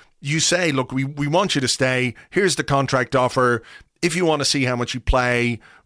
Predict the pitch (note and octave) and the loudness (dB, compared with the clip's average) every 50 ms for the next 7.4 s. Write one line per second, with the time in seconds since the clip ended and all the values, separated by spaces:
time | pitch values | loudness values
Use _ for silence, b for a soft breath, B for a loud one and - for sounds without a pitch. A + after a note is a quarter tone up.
0 | _ _ _ _ D3+ D3 E3 D3+ C#3 B2 D3 D3 C#3 B2+ D3 D3+ D3+ D3 C#3 B2 | _ _ _ _ -4 -2 0 0 0 0 0 0 0 0 0 0 2 0 0 0
1 | C#3+ - - - C#3+ D3 C3+ - C#3 B2+ B2+ B2 A#2+ A#2+ A2 A2 A#2+ B2 B2 A2+ | 0 0 0 0 0 0 0 0 2 2 2 2 2 0 0 0 2 2 2 2
2 | - - - A#2 A2 A2+ A#2+ A#2 A2+ A2+ G#2+ - - B B B B B - G2 | 0 0 -2 -2 -2 -2 -2 -2 0 0 -2 -4 -6 B B B B B -20 -10
3 | G2 G2 D3 D#3 D#3+ E3 - - - C#3 B2 A#2 A#2 A2+ A2+ A2+ A2+ A2+ A2 A2 | -4 -2 0 0 0 0 -2 -2 0 0 2 2 2 2 0 0 -2 -4 -6 -10
4 | - _ _ _ _ _ _ _ - A#2+ A#2 A2+ A2+ A#2 A#2 A#2 A#2+ A#2 A#2 A#2 | -12 _ _ _ _ _ _ _ -10 -8 -6 -4 -4 -4 -4 -4 -6 -6 -8 -8
5 | B2 - _ _ _ _ _ _ _ _ _ _ _ _ _ _ B B B B | -10 -12 _ _ _ _ _ _ _ _ _ _ _ _ _ _ B B B B
6 | B B B B B B B B B - - B2 - - C3+ C#3 D#3 E3+ C3+ A2+ | B B B B B B B B B -10 -6 -4 -2 0 2 2 2 2 2 2
7 | C#3 C#3 D3+ - - - - | 0 -2 -2 -4 -8 -14 -20